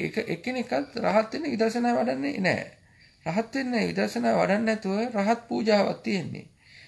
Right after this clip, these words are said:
රහතන් වහන්සේලා පහළ වෙන්න නම් කරන්න ඕන විදර්ශනා වැඩීමයි කියන එක ඉතා පැහැදිලිව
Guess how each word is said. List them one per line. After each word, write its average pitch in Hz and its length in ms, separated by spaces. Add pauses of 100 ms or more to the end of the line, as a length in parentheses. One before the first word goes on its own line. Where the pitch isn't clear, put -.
(160)
රහතන් 208 440
වහන්සේලා 240 520
පහළ 185 320
වෙන්න 226 180
නම් 208 180
කරන්න 190 340
ඕන 254 200
විදර්ශනා 202 540
වැඩීමයි 208 460
කියන 220 180
එක 190 100
ඉතා 175 240
පැහැදිලිව 180 560